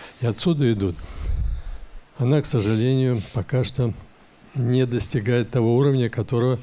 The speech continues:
должна достигать. И получается, что всё начинается с организации. Это санитарно-просветительная работа, это работа с теми контингентами врачей сначала, которые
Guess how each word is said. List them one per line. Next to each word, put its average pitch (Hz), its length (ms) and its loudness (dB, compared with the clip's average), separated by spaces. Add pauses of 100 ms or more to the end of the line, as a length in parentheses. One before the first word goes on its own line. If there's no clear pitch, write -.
(460)
должна 117 340 2
достигать. 104 600 -2 (500)
И 131 80 -2
получается, 139 680 2
что - 220 -2
всё 175 240 2
начинается 135 640 2
с - 140 -2
организации. 117 960 0 (540)
Это 127 240 0
санитарно-просветительная 127 1500 0
работа, 127 540 0 (1080)
это 143 220 0
работа 143 400 2
с - 80 -2
теми 151 280 2
контингентами 131 1040 0 (320)
врачей 127 580 2
сначала, 143 680 0 (540)
которые 135 680 0